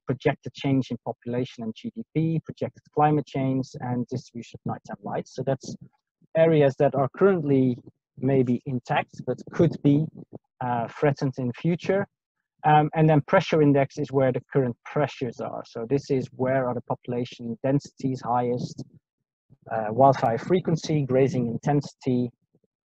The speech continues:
agricultural intensity, um, infrastructure, dams, mines, oil, gas, urban, uh, is included there as well. Um, and then moving up in some of the outputs,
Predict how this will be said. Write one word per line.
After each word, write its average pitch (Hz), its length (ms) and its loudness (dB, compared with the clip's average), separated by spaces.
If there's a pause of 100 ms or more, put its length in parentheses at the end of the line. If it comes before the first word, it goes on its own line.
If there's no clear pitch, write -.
(520)
agricultural 147 680 2
intensity, 131 880 -4 (500)
um, 113 440 -4 (720)
infrastructure, 170 800 4
dams, 147 400 4
mines, 139 360 2
oil, 131 280 0
gas, 127 320 2
urban, 131 400 -4 (100)
uh, 127 240 -4
is 127 100 -8
included 127 400 -6
there 113 220 -6
as 120 140 -10
well. 117 400 -8 (600)
Um, 156 600 2 (520)
and 147 160 2
then 160 280 6 (320)
moving 196 480 4
up 180 160 4 (100)
in 156 180 -2
some 160 200 -4
of 143 80 -6
the 156 120 -4
outputs, 139 680 -4